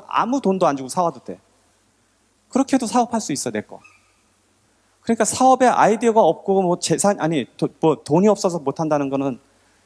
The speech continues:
그건 거짓말이고 사업은 자기의 사고의 생각에서 일어나요.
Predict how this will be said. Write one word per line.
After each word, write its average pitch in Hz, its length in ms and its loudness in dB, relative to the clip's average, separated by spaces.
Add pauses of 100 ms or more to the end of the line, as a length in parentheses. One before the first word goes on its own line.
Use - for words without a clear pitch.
(220)
그건 147 180 -2
거짓말이고 131 540 -2
사업은 190 540 0 (460)
자기의 180 440 -2
사고의 175 540 0
생각에서 208 500 -4
일어나요. 107 380 -4